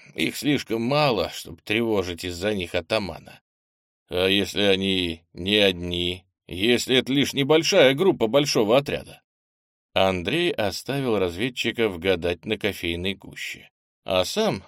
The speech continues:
отправился посмотреть, нет ли у них лошадей.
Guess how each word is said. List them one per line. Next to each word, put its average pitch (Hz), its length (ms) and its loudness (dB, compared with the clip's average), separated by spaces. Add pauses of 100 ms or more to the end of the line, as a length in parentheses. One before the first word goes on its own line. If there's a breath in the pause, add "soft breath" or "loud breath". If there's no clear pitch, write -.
отправился 202 760 0
посмотреть, 147 1000 0
нет 104 420 -4
ли 165 60 0
у 156 80 0
них 90 240 -4
лошадей. 98 600 -10